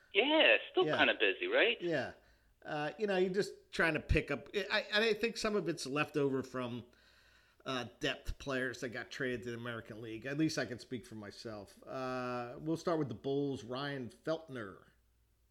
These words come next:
Speaker 2: uh, starting pitcher for Colorado. He gives up Jose Urena, starting pitcher for Colorado.
Speaker 1: <laughs>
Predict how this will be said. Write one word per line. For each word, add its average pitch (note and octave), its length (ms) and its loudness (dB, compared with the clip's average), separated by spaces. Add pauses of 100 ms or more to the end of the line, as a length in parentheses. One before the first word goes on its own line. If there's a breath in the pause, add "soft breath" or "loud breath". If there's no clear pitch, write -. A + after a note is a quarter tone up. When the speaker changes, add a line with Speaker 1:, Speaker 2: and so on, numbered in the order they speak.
Speaker 2:
uh, F#2 260 -16
starting C3+ 380 -2
pitcher B2+ 320 -4
for A#2+ 260 -6
Colorado. B2 720 -4
He B2 240 -4
gives G#2+ 300 -6
up B2 120 -4 (160)
Jose A2+ 220 -6
Urena, B2 680 0
starting B2 400 -4
pitcher A#2 340 -8
for A2+ 160 -12
Colorado. G#2+ 600 -10 (880 soft breath)
Speaker 1:
<laughs> - 120 8